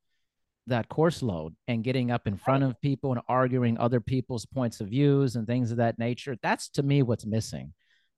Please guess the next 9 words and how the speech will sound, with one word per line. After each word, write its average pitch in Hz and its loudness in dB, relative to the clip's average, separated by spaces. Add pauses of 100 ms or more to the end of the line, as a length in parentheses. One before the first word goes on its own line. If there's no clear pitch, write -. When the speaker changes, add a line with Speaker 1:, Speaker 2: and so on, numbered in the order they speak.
Speaker 1:
in 120 0
a 117 0
lot 110 4
of 107 2
Speaker 2:
Yeah. 104 0
Speaker 1:
this, 90 -4
is 117 -2
that 127 2
formalized 131 2